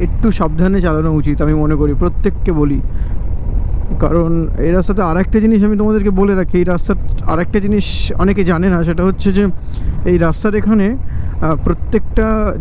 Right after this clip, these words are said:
জায়গাতে জায়গাতে না ওই, আহ, সিসি ক্যামেরা সেট করা আছে, মানে তোমার কিলোমিটার্স আর তোমার, উম, কত স্পিডে গাড়ি যাচ্ছে সেটা ইম্পর্টেন্ট।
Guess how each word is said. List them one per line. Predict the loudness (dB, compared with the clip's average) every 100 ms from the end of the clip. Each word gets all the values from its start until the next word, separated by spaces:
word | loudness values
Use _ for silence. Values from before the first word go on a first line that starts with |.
| 0
জায়গাতে | 0 0 0 0 0
জায়গাতে | 0 2 0 0
না | 2 2
ওই, | 2 2 0
আহ, | -2 -2 -2 0 0
সিসি | 2 2 0
ক্যামেরা | 0 0 0
সেট | 0 0 0
করা | -2 0 0
আছে, | 0 0
মানে | 0 0
তোমার | 0 0 0 0
কিলোমিটার্স | 2 2 0 0 -2 -2 -2 0 0 0 0 0
আর | 0 0 0
তোমার, | 0 0 0 0
উম, | 0 0 -2 -2 0 0 0 -2 -2 -2 -2 0 0 0
কত | 0 0
স্পিডে | 0 0 0 0
গাড়ি | 0 0
যাচ্ছে | 0 0 0 0 0 0 -2 -2 -2 -2 -2 0 0 0
সেটা | 0 0
ইম্পর্টেন্ট। | 2 2 0 0 0